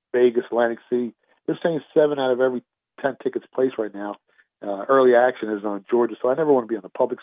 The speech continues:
side. Uh, to me, Alabama's offensive line is gonna have to play lights out here, but if they do, I think Nick Saban's team defense, I think that,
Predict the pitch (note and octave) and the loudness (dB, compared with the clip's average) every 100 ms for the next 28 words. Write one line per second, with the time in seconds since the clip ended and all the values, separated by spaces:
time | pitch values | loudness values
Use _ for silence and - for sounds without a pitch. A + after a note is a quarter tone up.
0 | - A#2+ A2+ A2 _ _ _ _ A#2 A#2 | 2 4 4 0 _ _ _ _ 2 4
1 | A#2+ A#2+ - _ _ _ _ _ _ E3 | 6 4 0 _ _ _ _ _ _ -2
2 | G3 G3+ F#3 F3 F3 D3+ D3 D#3 D#3+ - | 4 6 6 4 2 4 2 2 0 0
3 | B2 C#3 D#3 B2 B2+ B2 _ C#3 C3 B2+ | 2 2 2 -2 -4 -4 _ 4 4 4
4 | - B2+ C3+ D3 C#3+ B2 D3 A#2 A#2 G#2 | 4 2 4 2 4 2 2 0 -2 0
5 | C#3 C#3 B2+ A#2+ A#3 - G3+ - F#3+ F#3+ | 2 4 4 2 -2 -6 -8 -4 -4 -4
6 | E3+ _ F3+ F#3 E3+ _ _ - E3+ - | -8 _ -10 -10 -12 _ _ -4 -2 2
7 | F3 E3 - _ _ _ _ _ C#3 G3+ | 0 0 -10 _ _ _ _ _ -2 0
8 | F#3 | 0